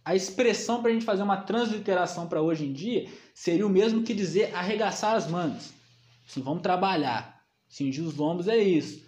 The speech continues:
Mesma coisa que você deixaria mais agilidade nos pés dele, é o que a gente diria hoje: vamos arregaçar as mangas e vamos botar a mão na massa. É, como, pô, você, você não quer sujar a beirada da sua manga nem nada, você puxa até aqui em cima, porque é pra trabalhar, agora é pra trabalhar.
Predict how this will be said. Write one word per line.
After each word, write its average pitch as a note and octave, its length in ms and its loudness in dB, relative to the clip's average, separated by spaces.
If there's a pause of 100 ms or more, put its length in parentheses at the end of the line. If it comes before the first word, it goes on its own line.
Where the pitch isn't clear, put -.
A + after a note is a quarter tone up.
(280)
Mesma E3+ 360 -2
coisa F3 360 0 (140)
que F3 300 -8 (760)
você E3 320 2
deixaria F3+ 720 2
mais E3+ 300 2
agilidade D#3 720 0
nos D3+ 180 -2
pés D#3 360 0
dele, E3 440 0 (300)
é E3 60 -4
o F3+ 60 0
que G3 100 -2
a G3+ 40 0
gente G#3 260 -2
diria G3+ 420 0
hoje: F#3+ 260 4
vamos F3+ 300 -4
arregaçar F#3 520 0
as C#3 140 -2
mangas D#3 220 -2
e F#3 40 -2
vamos F#3+ 140 -2
botar F3+ 220 -2
a F3+ 40 0
mão F#3 140 -2
na G3 100 0
massa. C#3 440 -6 (600)
É, A#2+ 140 -14
como, C#3 240 -4
pô, C#3 220 0
você, C3 260 -4
você - 160 -6
não D3 120 -2
quer D#3+ 160 -2
sujar D#3 480 0
a - 20 4
beirada D#3 380 2
da D#3 60 0
sua D#3 240 0
manga D#3+ 440 0
nem D#3 100 0
nada, D3+ 140 -2
você G3 160 -2
puxa G3 280 -4
até F3+ 160 -6
aqui F#3+ 180 -4
em G3 60 -2
cima, F3 320 -6
porque G#3 140 -6
é A#3 60 -4
pra B3 140 -8
trabalhar, A#3 520 -2
agora B2+ 280 -6
é D3 40 -8
pra F#3 140 -10
trabalhar. G#3 580 -8